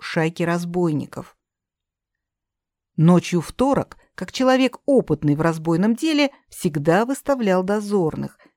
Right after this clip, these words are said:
да и сам частенько просыпался и проверял их. И горе тому из разбойников, кто посмел на посту заснуть. Второк пощады не знал. Вот и этой ночью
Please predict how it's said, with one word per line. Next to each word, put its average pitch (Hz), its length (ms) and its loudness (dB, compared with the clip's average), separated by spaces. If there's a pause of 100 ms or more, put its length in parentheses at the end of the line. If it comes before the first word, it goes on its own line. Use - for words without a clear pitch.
да 254 100 -2
и 320 140 2
сам 160 260 0
частенько 160 480 -2
просыпался 214 640 -4
и 208 60 0
проверял 190 680 0
их. - 320 -12 (640)
И 180 140 2
горе 180 420 4
тому 165 340 0
из 156 100 -2
разбойников, 165 800 -2 (260)
кто - 180 2
посмел 202 540 0
на 226 140 0
посту 160 400 -6
заснуть. 180 800 -2 (760)
Второк - 720 2 (280)
пощады 165 600 0
не 180 180 4
знал. 151 480 -4 (640)
Вот 302 380 0
и 302 260 -6
этой 175 400 2
ночью 190 600 0